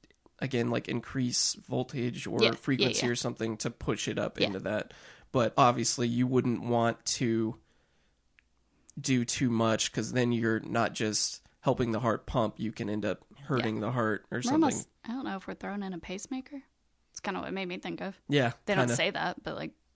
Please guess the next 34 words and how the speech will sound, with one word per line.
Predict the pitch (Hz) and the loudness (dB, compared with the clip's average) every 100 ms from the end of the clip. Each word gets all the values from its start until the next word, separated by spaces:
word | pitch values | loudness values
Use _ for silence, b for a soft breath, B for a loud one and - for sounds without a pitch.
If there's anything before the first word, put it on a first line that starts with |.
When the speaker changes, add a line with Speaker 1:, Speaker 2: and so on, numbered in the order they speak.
| _ _ _ _ _ _ _ | _ _ _ _ _ _ _
Speaker 2:
yeah. | 185 - _ _ | -10 -10 _ _
Speaker 1:
Something | - 190 110 | -6 -4 -2
along | 120 104 | -4 0
Speaker 2:
Pretty | 285 | 2
Speaker 1:
those | 220 | 2
Speaker 2:
much | 190 - | 2 0
Speaker 1:
lines, | 131 98 | 0 -2
yeah. | 190 | -4
Speaker 2:
works | 165 - | -6 -6
the | 180 | -8
same. | 175 170 _ _ B B B B | -8 -8 _ _ B B B B
Speaker 1:
So, | - - 269 139 117 - | -4 2 6 6 4 0
uh, | 147 139 131 - | 2 6 6 4
Wilson | 135 135 233 - 135 127 139 156 | 2 4 4 4 4 4 4 0
reads | 131 139 131 - - | 0 2 2 0 0
a | 113 | 0
love | 104 113 120 131 123 - | 0 2 4 4 2 -2
poem | - 117 104 104 - | -2 0 0 -4 -2
written | 143 113 120 | 0 2 2
by | 110 | 0
Georgia | - 135 143 131 113 | 0 2 2 4 0
for | - - | 0 0
House | 151 127 120 - - B B | 4 4 4 0 -4 B B
for | 123 | -4
everyone | 123 151 170 156 156 | 2 4 6 6 6
to | |
hear. | 135 123 107 | 2 0 0
He | 113 104 | 0 -2
reads | 110 - | -4 -6
it | - | -4
loud | 113 110 127 | 0 2 0
and | 127 | -2
proud. | 101 92 - B B B B | -2 -4 -6 B B B B
Um, | 120 123 120 | 2 4 4